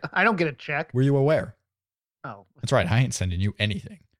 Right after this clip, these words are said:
Speaker 1: <laughs> If I was getting paid, I'd be angry right
Speaker 2: Oc-
Speaker 1: now.
Speaker 2: occasionally, sometimes I send you messages like, "Let's test this and let's test that," you
Speaker 1: Mm-hmm.
Speaker 2: know, and most of it is stuff we never,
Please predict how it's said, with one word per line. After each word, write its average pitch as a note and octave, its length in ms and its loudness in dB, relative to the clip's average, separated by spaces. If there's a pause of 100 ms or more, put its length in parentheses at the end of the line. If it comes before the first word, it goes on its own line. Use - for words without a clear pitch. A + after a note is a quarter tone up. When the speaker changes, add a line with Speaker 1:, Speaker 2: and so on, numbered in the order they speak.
Speaker 1:
<laughs> - 0 -
If - 840 -2
I B3 80 8
was G#3 100 4
getting F#3 300 0
paid, F3+ 480 2
I'd D3+ 160 -4
be D3+ 180 -4
angry D3+ 300 -6
right A#2 140 -2
Speaker 2:
Oc- - 240 -6
Speaker 1:
now. C#3+ 100 -12
Speaker 2:
occasionally, E3+ 560 4
sometimes C3 420 4
I A2 60 4
send B2 200 2
you G#2 120 2
messages G#2 440 2
like, F2+ 160 -2
"Let's F#3+ 220 2
test G#3 320 2
this C3 240 2
and F#2 100 -4
let's C#3+ 160 0
test - 300 0
that," A#2 380 2 (280)
you G2+ 80 2
Speaker 1:
Mm-hmm. F#2 100 4
Speaker 2:
know, F#2+ 260 4
and A2+ 120 6
most C3+ 220 6
of A2+ 80 4
it G#2+ 100 6
is F#2+ 60 2
stuff - 220 2
we G2+ 80 4
never, F#2 260 4